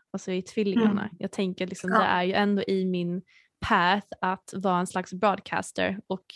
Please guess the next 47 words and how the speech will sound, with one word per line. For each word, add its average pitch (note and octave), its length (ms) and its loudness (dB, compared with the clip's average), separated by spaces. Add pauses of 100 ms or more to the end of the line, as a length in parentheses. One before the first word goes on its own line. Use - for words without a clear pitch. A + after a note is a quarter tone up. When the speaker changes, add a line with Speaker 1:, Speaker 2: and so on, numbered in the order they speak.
Speaker 1:
fördela F#3+ 460 6
Speaker 2:
Ja. F#3+ 60 2
Speaker 1:
ut F3+ 120 -4
information. G3 800 0 (460)
Så, F#3 400 0
ehm, F3 320 -2 (380)
ja, F#3+ 160 6
det G3 120 2
är, G3+ 100 2
liksom, F#3 200 -4
ett F#3 80 -4
ständigt, G#3+ 680 0
ehm, F3+ 400 0 (580)
växande F#3+ 460 0
i A3+ 100 4
det G3 160 4
helt F#3+ 200 -4
enkelt. G3+ 260 -6
Och F#3+ 60 -4
det G3 60 -2
är F#3+ 60 -4
så - 140 -6
himla, F#3+ 400 2 (160)
ja, G#3 200 4
det A#3 60 2
är - 20 4
så - 140 2
jävla C#4+ 280 8
intressant A3+ 460 0
det C4 60 2
här. G#3+ 180 4 (460)
Och G#3+ 60 -2
det A#3+ 40 8
är A3+ 40 6
så B3+ 120 -2
sjukt D4+ 260 6
Speaker 2:
Ja. G#3+ 120 12
Speaker 1:
att - 100 10
man B3 140 4
börjar B3 160 6
se C4 340 2
liksom A3 300 0
paralleller A3+ 840 6
mellan G#3+ 540 2 (140)
alla B3 300 4
möjliga A3+ 420 0
olika G#3+ 560 2